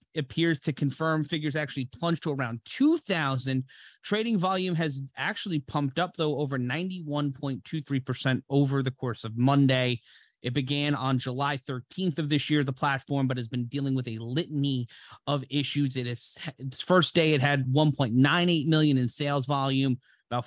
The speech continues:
forty-four thousand five hundred in way of fees. And this is not looking great for GameStop, their, their pivot into the N F T space.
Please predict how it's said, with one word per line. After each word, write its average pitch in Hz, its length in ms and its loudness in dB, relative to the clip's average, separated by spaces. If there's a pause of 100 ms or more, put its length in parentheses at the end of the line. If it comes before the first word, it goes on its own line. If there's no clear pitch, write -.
forty-four 175 540 0
thousand 143 500 -2
five 135 240 -2
hundred 139 400 0
in 120 180 -2
way 127 220 -2
of 104 100 -10
fees. 139 800 -4 (800)
And 127 600 0 (380)
this 151 440 2
is 180 320 6
not 151 320 4
looking 175 400 2
great 143 420 -2 (140)
for 165 500 2
GameStop, 143 800 -2
their, 147 340 -2
their 139 180 -4
pivot 147 420 -4
into 147 260 -2
the 139 180 -4
N 135 80 -2
F 127 160 -6
T 151 220 -8
space. 139 480 -4